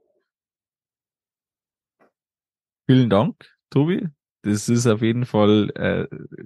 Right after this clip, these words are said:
also kann ich zu hundert Prozent <laughs> unterschreiben, so wie du das gesagt hast. Genauso ist auch meine Erfahrung. Und, äh, ja, vielen Dank. Alles Gute für dich und deine Familie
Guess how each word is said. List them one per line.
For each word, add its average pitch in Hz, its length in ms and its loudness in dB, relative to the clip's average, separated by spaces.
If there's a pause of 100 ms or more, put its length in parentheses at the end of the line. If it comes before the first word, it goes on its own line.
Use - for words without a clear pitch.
(220)
also 113 220 -4
kann 127 160 2
ich 135 120 4
zu 127 140 4
hundert 160 240 4
Prozent - 540 -2
<laughs> - 20 -2
unterschreiben, 131 600 0
so 120 160 -4
wie 127 120 -2
du 110 240 -4
das 110 260 -4
gesagt - 320 -2
hast. 123 340 -2 (720)
Genauso 120 680 2
ist 120 260 0
auch 107 120 0
meine 110 240 -4
Erfahrung. 117 560 0 (420)
Und, 113 580 2
äh, 101 260 2
ja, 101 400 0
vielen 123 220 0
Dank. 107 380 -2
Alles 113 280 -4
Gute 135 340 -4
für 110 380 4
dich 139 320 -2
und 110 220 -6
deine 101 280 0
Familie 131 520 0